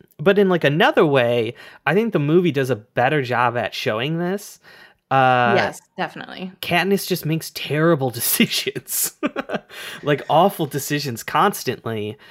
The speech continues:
Speaker 1: Um, and I, I think the movie does a better job at, like, justifying it, but I still feel
Speaker 2: Mm-hmm.
Speaker 1: like it, it does feel empty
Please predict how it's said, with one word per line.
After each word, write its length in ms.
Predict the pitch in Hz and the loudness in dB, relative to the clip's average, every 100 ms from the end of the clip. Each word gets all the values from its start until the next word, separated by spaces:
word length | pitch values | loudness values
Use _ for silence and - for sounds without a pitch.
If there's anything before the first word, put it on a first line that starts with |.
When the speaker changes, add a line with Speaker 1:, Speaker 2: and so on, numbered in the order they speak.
| - _ - | -20 _ 0
Speaker 1:
Um, 760 | 139 135 127 120 117 110 107 - _ _ _ _ _ - | 2 2 2 2 0 -4 -10 -14 _ _ _ _ _ -4
and 140 | 151 | -2
I, 180 | 143 131 _ _ | -2 -4 _ _
I 100 | 120 | -6
think 240 | 135 202 180 | -2 -2 0
the 100 | 156 | 0
movie 320 | 127 143 185 | 0 0 0
does 160 | 165 143 | -2 -4
a 40 | |
better 260 | 120 135 143 | -2 0 0
job 220 | 135 110 | -4 -6
at, 120 | - | -8
like, 160 | 110 110 | -14 -12
justifying 680 | - 90 - 180 208 214 226 | -10 -10 -8 -2 0 0 -4
it, 180 | 233 - | -6 -2
but 100 | 147 | 0
I 80 | 151 | -2
still 280 | - 233 220 | -4 -2 0
feel 240 | 202 196 | 2 2
Speaker 2:
Mm-hmm. 60 | 170 | 4
Speaker 1:
like 340 | 156 147 - _ - - - - | 2 0 -8 _ -20 -20 -20 -4
it, 160 | 165 - - _ | -4 -4 -20 _
it 160 | 151 139 | -6 0
does 260 | 170 190 - | 2 0 0
feel 300 | 185 160 - | 0 0 -2
empty 600 | 123 135 131 98 92 85 | -6 -4 -6 -10 -14 -16